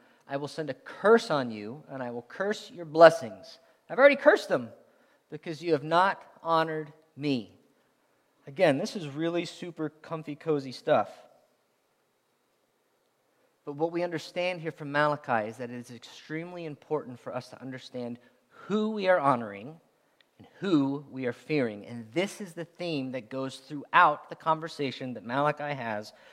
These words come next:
with God's people all the way down to us. "Because of you, priests, I will rebuke your descendants. I will smear on your faces the dung from your festival sacrifices,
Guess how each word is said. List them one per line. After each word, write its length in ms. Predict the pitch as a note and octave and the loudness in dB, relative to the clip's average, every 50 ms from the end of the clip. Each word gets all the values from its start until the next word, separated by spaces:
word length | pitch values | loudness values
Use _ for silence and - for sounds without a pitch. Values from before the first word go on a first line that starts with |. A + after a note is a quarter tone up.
| - _ _ | -20 _ _
with 200 | - A2+ A2+ - | -10 -10 -6 2
God's 280 | - A#2+ B2 A#2+ B2 - | 6 6 6 6 4 -4
people 440 | - - B2+ - - A2+ G#2+ - - | -10 -10 -10 -10 -8 -10 -10 -10 -4
all 320 | - B2+ C#3 D3+ D#3 D#3+ | 0 4 6 6 6 6
the 80 | D3+ E3 | 2 0
way 220 | D#3 D3 D3 C#3+ | -2 -2 -2 -2
down 380 | C#3 - A2 A2 A2 A2+ G#2+ G2+ | -2 -4 -8 -8 -8 -10 -12 -14
to 200 | - - - - | -14 -18 -14 -12
us. 420 | F#2+ F2 F#2 - - - - - _ _ _ _ _ _ _ _ _ _ _ _ _ _ _ _ _ _ _ _ _ _ _ | -12 -12 -12 -14 -20 -20 -20 -20 _ _ _ _ _ _ _ _ _ _ _ _ _ _ _ _ _ _ _ _ _ _ _
"Because 320 | C#3+ D3+ - - A#3+ G#3+ C4 | -6 -2 6 6 6 6 6
of 120 | G#3+ D#3 | 0 -2
you, 240 | E3 F#3 G3 G3+ A3 | -2 -6 -4 -4 -6
priests, 460 | G#3 - - G3+ G#3 A3 A3+ - - | -6 -6 -6 -6 -4 -4 -6 -6 -2
I 100 | - F#3 | 0 0
will 160 | F3 F3 E3+ | 2 2 0
rebuke 560 | D#3 D#3 C#3+ B2 A#2+ D3+ F3+ G#3 G3 - - | 0 0 -2 -2 -4 -8 -8 -8 -10 -12 -12
your 120 | C3+ D3+ C3+ | -10 -10 -8
descendants. 580 | C3+ C#3 - - - D#3+ D3+ C3 A#2 G#2 - - | -8 -8 -8 0 2 2 2 2 -4 -6 -8 -6
I 100 | - D3 | -6 -4
will 120 | D3+ C#3+ C3+ | -4 -4 -8
smear 680 | - - - - - - F3+ F#3+ G3+ G#3+ A3 A3 F#3 - | -10 -12 -16 -16 -16 -14 -8 -4 0 2 2 0 0 0
on 240 | E3+ F3+ F3+ F3+ F3 | 0 0 0 0 -2
your 220 | F3 F3 F3+ E3+ | 0 2 2 2
faces 500 | - - E3 D#3+ D#3 D3+ - E3+ E3 D3+ | 2 0 -2 -2 -2 -2 -4 -12 -14 -12
the 120 | - C3+ B2 | -12 -14 -14
dung 460 | _ - D#3 D#3 E3 E3+ F3+ F#3 F3 | _ 2 4 6 6 6 2 -2 -10
from 220 | - - E3+ D3+ | -12 -14 -12 -10
your 140 | D3 C#3 B2+ | -10 -10 -10
festival 560 | - - - E3 D#3 - - E3 D#3 D3+ D3 | -12 -6 -4 -2 -2 -4 -6 -14 -10 -10 -10
sacrifices, 1040 | - - - C#3+ C3+ D3 - C#3+ - - A#2+ A2 G#2 - - G2 - - - - | -10 -2 0 2 2 2 0 -4 -8 -4 -4 -4 -4 -6 -12 -20 -20 -20 -20 -20